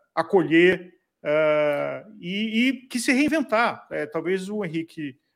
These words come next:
na equipe, é, Avancini Racing, que já existia antes e ele tá focando, talvez seja um planejamento de que vai chegar uma hora que ele vai ser mais importante como, junto com o pai dele,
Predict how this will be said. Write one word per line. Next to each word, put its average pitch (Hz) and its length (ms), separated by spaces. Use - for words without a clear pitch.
na 170 240
equipe, 160 680
é, 139 140
Avancini 139 500
Racing, 135 240
que - 120
já 180 160
existia 175 520
antes 151 440
e 147 60
ele 156 160
tá 156 140
focando, 170 600
talvez 190 300
seja 226 160
um 220 60
planejamento 214 760
de 180 80
que 196 60
vai 208 100
chegar 214 220
uma 202 140
hora 214 280
que 208 140
ele 196 60
vai 202 100
ser 196 140
mais 226 180
importante 220 640
como, 160 500
junto 170 240
com 202 80
o 175 40
pai 165 180
dele, 139 400